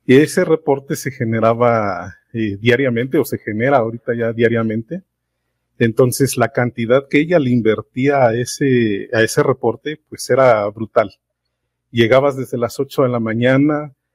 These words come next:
empezabas a, a buscar esa información, eh, la trabajabas, la transformabas y alrededor de las diez, once de la mañana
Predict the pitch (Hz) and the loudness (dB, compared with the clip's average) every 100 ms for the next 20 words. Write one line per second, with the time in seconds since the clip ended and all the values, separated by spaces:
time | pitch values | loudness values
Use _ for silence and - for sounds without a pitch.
0 | _ _ 135 120 127 - 123 131 127 120 | _ _ 0 0 0 2 2 2 0 -2
1 | 113 104 101 101 110 104 - 123 123 - | -2 -2 -4 -4 -6 -6 -4 -2 0 -2
2 | 127 - 107 101 101 139 135 160 160 139 | -6 -6 -8 -8 -6 0 4 4 2 -6
3 | _ _ _ _ _ _ 123 113 113 110 | _ _ _ _ _ _ -2 2 2 0
4 | 107 110 101 101 135 156 165 165 135 120 | 0 0 2 2 4 4 2 -2 -4 -6
5 | - 92 - 113 104 123 147 175 180 - | -6 -10 -8 -10 -4 0 0 -2 -4 -6
6 | - 151 135 123 113 127 165 180 165 147 | -2 0 2 4 4 4 2 -2 0 0
7 | 123 131 147 156 - 151 143 156 135 123 | 0 -4 -2 -2 0 -2 0 2 2 2
8 | 117 123 139 156 | 0 0 -2 -4